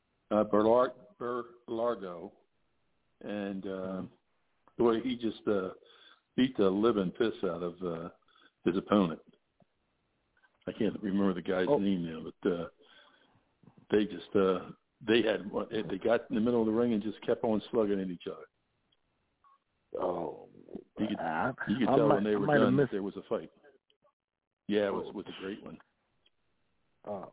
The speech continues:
Speaker 2: man,
Speaker 1: Yeah.
Speaker 2: yeah, I might have caught that late, uh, but I did catch the, uh, <laughs> Robert Helenius and Adam Kownacki fight.
Speaker 1: Oh. <laughs>
Speaker 2: And,
Speaker 1: Poor
Speaker 2: um,
Speaker 1: Robert.
Speaker 2: and, and, and one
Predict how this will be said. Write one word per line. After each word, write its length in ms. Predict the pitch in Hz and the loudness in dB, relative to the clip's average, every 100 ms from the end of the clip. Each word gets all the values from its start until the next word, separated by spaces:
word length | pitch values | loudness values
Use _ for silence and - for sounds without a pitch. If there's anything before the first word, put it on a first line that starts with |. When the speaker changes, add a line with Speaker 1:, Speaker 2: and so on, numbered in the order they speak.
| _ - | _ -16
Speaker 2:
man, 180 | 90 80 | -14 -12
Speaker 1:
Yeah. 80 | 82 | -12
Speaker 2:
yeah, 100 | 95 | -8
I 40 | |
might 240 | 117 107 98 | -4 -4 -4
have 100 | - | -4
caught 260 | 110 98 - | -2 -2 -2
that 220 | 98 76 | -2 -2
late, 280 | 104 107 78 | -4 -4 -4
uh, 140 | 131 - | -4 -2
but 200 | 120 120 | 2 2
I 60 | 110 | 2
did 340 | 110 170 160 | 2 2 2
catch 180 | 151 139 - | -2 -2 -4
the, 120 | 110 | -6
uh, 300 | 113 107 107 110 113 - - - - | -2 -2 -2 -4 -12 -14 -20 -20 -14
<laughs> 180 | 127 139 - - - | -4 -4 -4 -20 -4
Robert 440 | 120 139 131 127 | 2 4 4 2
Helenius 600 | 123 127 131 131 123 117 - - | 2 0 0 0 0 0 -2 -12
and 120 | 101 - | -16 -6
Adam 280 | 120 120 117 - | -2 0 -2 -4
Kownacki 560 | 107 107 123 113 120 101 - | -4 0 0 0 -8 -10 -10
fight. 220 | 71 69 - | -14 -12 -2
Speaker 1:
Oh. 840 | - - - - - 120 127 107 - - 123 - 123 - 120 - - - - | 2 2 2 0 2 2 2 0 -2 -2 -4 -4 -8 -6 -10 -8 -12 -10 -10
<laughs> 140 | - - - 110 - - - - - - _ - - - - 175 - | -10 -12 -12 -10 -8 -8 -10 -12 -16 -20 _ -18 -16 -10 0 0 2
Speaker 2:
And, 340 | 156 131 127 - | 4 4 4 0
Speaker 1:
Poor 320 | 117 110 107 | 0 2 0
Speaker 2:
um, 120 | 104 | 0
Speaker 1:
Robert. 460 | - - 110 123 - - _ _ _ _ _ _ _ _ _ _ | -4 -4 -8 -8 -10 -20 _ _ _ _ _ _ _ _ _ _
Speaker 2:
and, 160 | 147 139 | 0 0
and, 340 | - 135 131 127 | 2 4 4 2
and 380 | 139 120 120 113 | 2 4 2 2
one 180 | 180 | 2